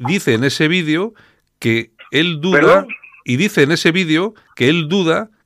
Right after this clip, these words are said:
Speaker 1: que lo de Notre Dame sea un mero accidente involuntario. Además, lo dice claramente la televisión francesa, es decir, que las dudas, eh, empiezan, parece que ser, a coger cuerpo.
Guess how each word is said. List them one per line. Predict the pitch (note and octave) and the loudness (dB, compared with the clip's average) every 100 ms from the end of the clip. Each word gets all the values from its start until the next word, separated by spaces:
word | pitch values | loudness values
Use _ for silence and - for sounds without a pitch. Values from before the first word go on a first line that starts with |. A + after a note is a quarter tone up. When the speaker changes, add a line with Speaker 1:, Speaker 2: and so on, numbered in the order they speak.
| - | -6
Speaker 1:
que | A2+ | -2
lo | A2+ | 0
de | A#2 | 0
Notre | D#3+ D#3 | 0 0
Dame | D3+ | 0
sea | C#3 D#3 D3+ | 2 4 4
un | E3 F3 D#3 | 2 0 0
mero | E3+ F3+ F3 | 0 0 -2
accidente | B2 - A#2+ D3+ D3 D#3 - | -4 -2 -2 0 0 -2 -2
involuntario. | C3+ A#2 G#2+ G2+ F#2 G#2 E2+ D#2 | -2 2 2 0 -4 -4 -6 -8
Además, | E2+ G#2 A#2 | -10 -8 -6
lo | F#2+ | -4
dice | A#2+ B2+ | -4 -4
claramente | B2 A#2+ B2 C3+ D3+ | -2 0 0 -2 -2
la | B2 | 0
televisión | G#2 F#2+ A#2 G2+ | -2 -4 -4 -4
francesa, | A#2 A2 F3 C#3+ | -4 -2 0 0
es | |
decir, | D3+ E3 F#3+ - - - | 0 -2 -4 -6 -20 -8
que | A2 | -2
las | A2+ A#2 | -2 -2
dudas, | D#3+ F3+ F3+ G3 - - - | -2 0 0 -2 -10 -20 -14
eh, | - A2 A2 G#2+ G#2 A2 | -4 -2 0 -2 -4 -10
empiezan, | G#2+ G#2 C#3 C#3 D#3 | -10 -6 -4 -2 -4
parece | C#3 B2+ | -4 -4
que | B2+ | -4
ser, | B2 C#3+ | -2 0
a | C3 | 0
coger | A#2+ A2+ B2 | -2 -2 -2
cuerpo. | B2 B2 - D#2+ | 0 -2 -2 -10